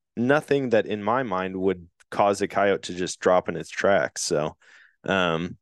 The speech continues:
but yeah, I dropped that. Then one day when I did have my antlers with, I've got 'em, you know, tied together with five fifty cord, like,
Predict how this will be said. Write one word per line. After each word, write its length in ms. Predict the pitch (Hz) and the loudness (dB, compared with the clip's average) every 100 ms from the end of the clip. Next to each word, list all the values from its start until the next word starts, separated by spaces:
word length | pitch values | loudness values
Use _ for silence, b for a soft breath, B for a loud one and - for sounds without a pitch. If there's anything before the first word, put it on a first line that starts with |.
| - | -2
but 140 | 117 | 2
yeah, 180 | 104 82 | 4 4
I 100 | 104 | 2
dropped 320 | 123 113 - | 4 2 2
that. 320 | - 107 113 - b b b | 2 2 2 -2 b b b
Then 200 | 113 113 | 0 2
one 180 | 117 113 | 2 2
day 200 | 107 107 | 4 4
when 160 | 107 101 | 2 0
I 100 | 90 | -2
did 240 | - 110 | 0 0
have 200 | 107 101 | 2 0
my 220 | 95 95 90 | 0 -4 -4
antlers 560 | 82 92 82 87 - | -4 -6 -2 -2 0
with, 340 | 85 85 95 - _ | 2 2 0 -10 _
I've 140 | - 98 | -4 2
got 200 | 107 107 | 2 2
'em, 260 | 92 90 _ | 0 -8 _
you 80 | 117 | -2
know, 140 | 98 87 | 0 -2
tied 280 | - 107 101 | 0 -2 0
together 300 | 101 92 95 | 0 0 0
with 160 | 90 | -2
five 260 | - 92 92 | 0 -2 -2
fifty 280 | 98 - 92 | -6 -6 -10
cord, 340 | - 92 87 | -2 0 2
like, 180 | 85 85 | 0 -2